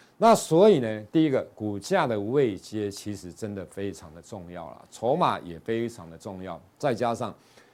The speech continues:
题材性的加持。好，那我们再看另外几档股票，大家认为的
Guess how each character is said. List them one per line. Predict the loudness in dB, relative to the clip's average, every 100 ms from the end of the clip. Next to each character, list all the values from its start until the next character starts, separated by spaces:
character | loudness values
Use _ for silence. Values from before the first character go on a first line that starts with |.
| _
题 | -2 -2
材 | -2 -4
性 | -4 -6 -6
的 |
加 | -8 -6 -6
持。 | -8 -14
好， | -16 -14 -2
那 | 0
我 |
们 | 0 -2
再 | -2
看 | -2 -4 -4
另 | -4
外 | -4
几 | -6 -10
档 | -10 -12
股 | -14
票， | -14 -10
大 | -6 -4
家 | -4 -6
认 | -6 -8
为 | -12
的 | -18